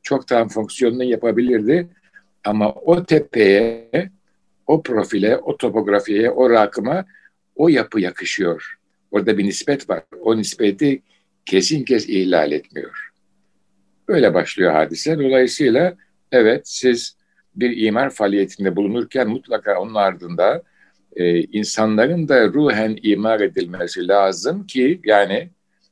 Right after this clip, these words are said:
eğriyi doğrudan ayıran, kendi tercihlerini ortaya koyabilen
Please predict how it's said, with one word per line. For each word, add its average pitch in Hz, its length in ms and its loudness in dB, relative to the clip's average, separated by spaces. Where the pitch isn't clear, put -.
eğriyi 104 400 2
doğrudan 98 460 2
ayıran, 90 460 -2
kendi 110 360 -2
tercihlerini 98 680 0
ortaya 92 440 0
koyabilen 92 540 0